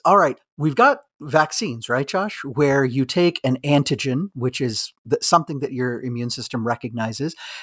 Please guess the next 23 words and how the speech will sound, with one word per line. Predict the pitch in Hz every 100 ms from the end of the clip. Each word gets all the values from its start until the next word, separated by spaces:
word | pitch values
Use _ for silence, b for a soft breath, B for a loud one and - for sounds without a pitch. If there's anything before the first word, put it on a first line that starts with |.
| -
and | 143
you | 131 135 -
introduce | 170 190 214 160 160 -
it | 196 -
to | -
your | 151
immune | 139 131 127
system. | - 123 - 208 202
'Hey, | - 302 143
how | 123
you | 185 196
doing?' | 262 160 110 B B B -
And, | 143 151 143 143 b b
but | 143 156 -
you | 165
introduce | 185 220 190 202 202
it |
in | 156 127
a | 113
way | 123 151 143
where | 123
you're | 123 123
like, | 117